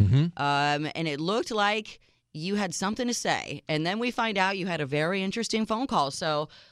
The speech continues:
Speaker 2: let's tell the class what that was all about, 'cause I'm curious.
Speaker 1: <laughs> So here's the call. I mean, Agatha called me earlier this evening.
Speaker 2: Your ex-girlfriend.
Speaker 1: My wonderful ex, uh, from four years ago.
Speaker 2: Okay.
Speaker 1: And we stay in touch. So, so
Speaker 2: Okay.
Speaker 1: about every six months we talk.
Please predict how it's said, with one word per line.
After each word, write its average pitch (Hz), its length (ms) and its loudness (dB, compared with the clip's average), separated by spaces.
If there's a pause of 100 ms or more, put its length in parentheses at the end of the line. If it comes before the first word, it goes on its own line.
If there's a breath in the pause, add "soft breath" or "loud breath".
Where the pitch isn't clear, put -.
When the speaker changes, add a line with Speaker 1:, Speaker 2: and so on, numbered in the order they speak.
Speaker 2:
let's - 260 -2
tell 311 200 0
the 311 60 -4
class - 600 0
what 196 140 -2
that 214 180 0
was 175 140 -2
all 156 180 6
about, 117 340 0
'cause 117 160 -2
I'm 190 80 0
curious. 156 720 -2
Speaker 1:
<laughs> - 40 -20
So 170 120 4
here's 214 200 2
the 151 80 2
call. 139 240 4
I 113 40 4
mean, 110 380 2
Agatha 131 420 2
called 127 400 2
me 110 300 4 (380)
earlier 120 200 4
this 107 240 0
evening. 107 520 4
Speaker 2:
Your 160 120 -2
ex-girlfriend. 117 800 -2
Speaker 1:
My 104 60 4
wonderful 107 480 4
ex, 85 120 -4 (600)
uh, 104 340 4
from 113 240 0
four 135 200 4
years 101 240 2
ago. 80 220 -8 (120)
Speaker 2:
Okay. 127 340 -6 (540)
Speaker 1:
And 165 160 6
we 202 60 4
stay 254 180 4
in 226 80 4
touch. 120 280 2
So, 117 120 2
so 120 240 2
Speaker 2:
Okay. 123 160 4
Speaker 1:
about 143 220 4
every 139 160 2
six - 240 -2
months 123 260 0
we 120 80 0
talk. 104 440 2